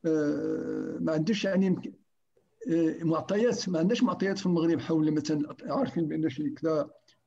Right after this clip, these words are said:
تقريبًا شي خمسمية وشي حاجة ديال الناس اللي، ديال الأطفال بعدين يمرضوا، اللي تصابوا ب-، بالكورونا. من حسن الحظ أن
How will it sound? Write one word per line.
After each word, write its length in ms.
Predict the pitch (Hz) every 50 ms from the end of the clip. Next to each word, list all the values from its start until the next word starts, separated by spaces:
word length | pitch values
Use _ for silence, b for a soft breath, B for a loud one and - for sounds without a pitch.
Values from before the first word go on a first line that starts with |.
| _ _ _ _ -
تقريبًا 400 | - - - 160 156 147 156 151
شي 160 | 131 - 160
خمسمية 460 | 123 - 160 143 - - 156 156 165
وشي 180 | 156 127 - 131
حاجة 240 | - 160 147 147
ديال 200 | 147 135 147 147
الناس 280 | 143 151 156 143 - -
اللي، 180 | 143 139 135 135 b b b
ديال 180 | b 143 156 151
الأطفال 280 | - - - - 208
بعدين 280 | 185 - 147 - 175 175
يمرضوا، 320 | 170 165 160 147 127 -
اللي 160 | - - 156 156
تصابوا 360 | - - - 156 139 139 135
ب-، 260 | 127 135 131 127 117
بالكورونا. 520 | 123 - - - 135 135 139 170 202 202 b b b b b -
من 80 | 139
حسن 260 | 117 180 175 - -
الحظ 260 | 165 123 - 165 - -
أن 300 | 208 156 151 160 147